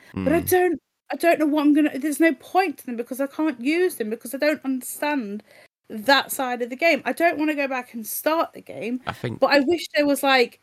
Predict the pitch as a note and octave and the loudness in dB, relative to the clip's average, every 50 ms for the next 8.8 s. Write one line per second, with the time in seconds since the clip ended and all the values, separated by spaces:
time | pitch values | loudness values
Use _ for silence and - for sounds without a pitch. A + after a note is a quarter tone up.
0 | _ _ _ - - C#4+ D4 - - - F4 E4 D4+ B3+ B3+ B3 A#3 - - G4 | _ _ _ -6 -2 -2 -2 -2 0 -2 0 0 0 -2 -6 -10 -14 -6 -4 -2
1 | G4 F4 F4 E4+ D#4 E4+ D#4 - C#4+ C#4 C4+ C4+ - E4+ F4+ F#4 F4+ F4 - - | -2 -2 -2 -4 -4 -4 -4 -2 -4 -4 -6 -4 -2 0 0 0 0 -2 -4 -8
2 | - - - G#3+ A#3+ C#4+ D4 - - _ _ _ _ _ _ _ _ _ G#4 G#4+ | -10 -8 -8 -6 -6 -6 -6 -8 -14 _ _ _ _ _ _ _ _ _ 6 6
3 | G4 E4 - F#4 F#4 F4+ F4 F4 - - F4 D4+ - F4+ F4+ E4+ D#4+ C4 A3+ F#3+ | 6 4 0 -2 -2 -2 -2 -2 -4 -4 -6 -4 -2 0 0 0 0 0 -2 -4
4 | E3+ - C4+ - _ _ _ - - - F#4+ F#4 - - D#4 E4+ E4 D#4+ D#4 D4+ | -4 -6 -8 -12 _ _ _ -20 0 2 2 2 4 0 -2 0 2 2 2 2
5 | C#4+ - D#4+ D4+ C#4+ - - D#4 C#4+ - D#4 D4+ D4 D4+ C#4 C#4+ C#4 C4+ B3+ B3+ | 0 -2 -6 -6 -6 -4 -4 -4 -4 -2 -2 -2 -2 0 0 0 0 0 0 0
6 | B3 B3 B3 A#3 - - _ _ _ _ _ _ _ _ _ _ _ _ _ - | 2 2 0 0 -2 -8 _ _ _ _ _ _ _ _ _ _ _ _ _ 0
7 | F#4 F4 C4+ G3+ G3 - - - C4 C4 B3+ - - - E4+ D#4+ F4 F4 E4 C4+ | 0 2 2 0 -2 -4 -4 -2 -2 -2 -2 -4 -6 -6 -2 0 0 0 0 -2
8 | B3 A#3 A3+ A3 - - - - - - D#4+ C#4+ F#3+ E3 E3 E3+ | -2 -4 -6 -8 -8 -10 -14 -14 -8 -4 -4 -4 -4 -6 -8 -14